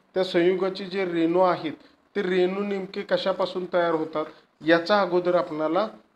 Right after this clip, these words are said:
महत्त्वाचा अभ्यास करायचा आहे. आता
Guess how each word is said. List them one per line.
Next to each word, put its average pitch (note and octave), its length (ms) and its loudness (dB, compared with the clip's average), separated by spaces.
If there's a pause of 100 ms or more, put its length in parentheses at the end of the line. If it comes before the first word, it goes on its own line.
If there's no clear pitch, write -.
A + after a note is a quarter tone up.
महत्त्वाचा E3+ 560 2
अभ्यास D#3 320 -2
करायचा C#3+ 500 0 (360)
आहे. F3+ 300 4 (380)
आता A3 260 2